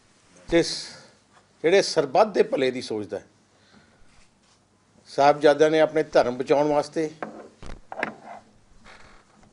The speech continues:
ਆਪਣੀ ਸ਼ਹਾਦਤਾਂ ਦਿੱਤੀਆਂ ਤੇ ਸਮੁੱਚੇ ਸੰਗਤ ਅੱਜ ਦੇ ਦਿਨ ਉਹਨਾਂ ਦੀ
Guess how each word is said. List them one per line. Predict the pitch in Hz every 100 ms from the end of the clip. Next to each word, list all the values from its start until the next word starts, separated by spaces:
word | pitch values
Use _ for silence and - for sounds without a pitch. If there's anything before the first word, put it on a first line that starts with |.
| -
ਆਪਣੀ | 143 160
ਸ਼ਹਾਦਤਾਂ | - 131 117 - 147
ਦਿੱਤੀਆਂ | 131 131 139 131 - - _ _ _ _ _ _ _ - - _ -
ਤੇ | 151
ਸਮੁੱਚੇ | 147 143 175 180 196 196 196 185 -
ਸੰਗਤ | - 147 151 165 165 - _ - 139
ਅੱਜ |
ਦੇ | 139 147
ਦਿਨ | 127 131 120 - _ _ _ _ _ _ _ _ _
ਉਹਨਾਂ | 139 139
ਦੀ | 135 131 113